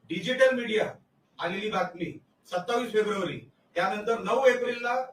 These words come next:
नातेवाईकांनी केलेली तक्रार, त्यानंतर चौदा एप्रिल वैभव नाईकांनी टाकलेला व्हिडिओ, त्यानंतर सोळा ए-, एप्रिल एसपी साहेबांकडे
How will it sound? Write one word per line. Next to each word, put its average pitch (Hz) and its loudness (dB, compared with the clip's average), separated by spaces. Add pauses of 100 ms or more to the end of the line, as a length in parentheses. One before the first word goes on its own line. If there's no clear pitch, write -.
(100)
नातेवाईकांनी 208 -2
केलेली 190 -6
तक्रार, 175 -2 (220)
त्यानंतर 202 -2
चौदा 208 0
एप्रिल 226 -4 (640)
वैभव 190 6
नाईकांनी 220 -2 (120)
टाकलेला 190 -4
व्हिडिओ, 170 -2
त्यानंतर 202 -4
सोळा 202 0
ए-, 214 -2
एप्रिल 180 -6 (340)
एसपी 175 -4
साहेबांकडे 185 -4